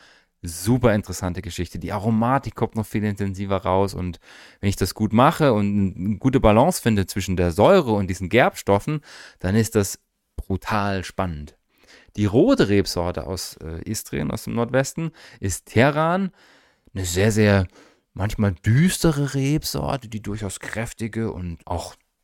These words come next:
ne, stringente Rotweine hervorbringt, die auch durchaus reifen können. Gibt's ein paar sehr spannende Exemplare. Ich habe letztens eins getrunken von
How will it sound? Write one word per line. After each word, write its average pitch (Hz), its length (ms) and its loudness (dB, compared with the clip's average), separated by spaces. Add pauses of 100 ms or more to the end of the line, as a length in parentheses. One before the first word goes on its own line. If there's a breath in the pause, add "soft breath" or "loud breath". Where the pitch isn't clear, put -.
(140)
ne, 127 260 2
stringente 110 880 -2
Rotweine 147 540 0
hervorbringt, 139 540 -2
die 107 100 -2
auch 92 180 -2
durchaus 104 360 -2
reifen 87 400 -6
können. 151 320 -6 (420 loud breath)
Gibt's - 240 -8
ein 92 140 -8
paar 87 320 -2
sehr 92 220 -4
spannende 101 440 -4
Exemplare. 92 540 -6
Ich 92 80 -10
habe 87 100 -10
letztens 92 300 -8
eins - 180 -10
getrunken 87 300 -12
von 85 380 -12